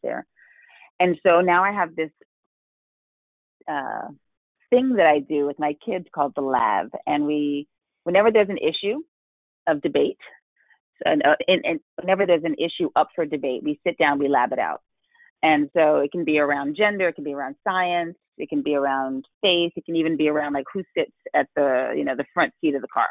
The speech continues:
anything that's important. And the rules are you can't interrupt, and the person who has the mic can talk for as long as they want. So, you know, Cassius will go on and say, "Look, my brother, I'll always use the right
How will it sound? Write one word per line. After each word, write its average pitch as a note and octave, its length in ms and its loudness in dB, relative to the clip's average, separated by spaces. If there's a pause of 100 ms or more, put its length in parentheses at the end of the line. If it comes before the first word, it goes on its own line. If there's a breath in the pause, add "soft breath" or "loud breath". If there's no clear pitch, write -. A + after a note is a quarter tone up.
(120)
anything A3+ 280 0
that's F#3 180 0
important. F3+ 480 -4 (640 loud breath)
And D#3+ 280 2
the E3+ 120 4
rules F#3 300 0
are E3+ 80 4
you E3 180 -2
can't D#3+ 220 -2
interrupt, F3 520 -2 (160)
and D3 120 -2
the - 60 -6
person F3 400 -6
who F3 120 0
has C#3+ 180 2
the D3+ 60 -2
mic D3 260 0 (160)
can C#3+ 320 -4
talk C#3+ 180 0
for C#3+ 80 -2
as C3+ 80 -6
long B2+ 140 -4
as C3+ 80 -14
they C3 80 -10
want. - 160 -8 (1400 loud breath)
So, D4+ 320 -4
you E3+ 120 -2
know, D3+ 280 2
Cassius E3+ 380 -2
will E3+ 80 -2
go D#3+ 180 2
on D3 160 2
and D3 160 -4
say, D#3 120 -2
"Look, D#3 140 -2 (600)
my D3 180 2
brother, D#3+ 580 2 (380)
I'll D3 240 -4
always D3+ 300 0
use D#3+ 160 -6
the D3+ 80 -4
right D3 260 0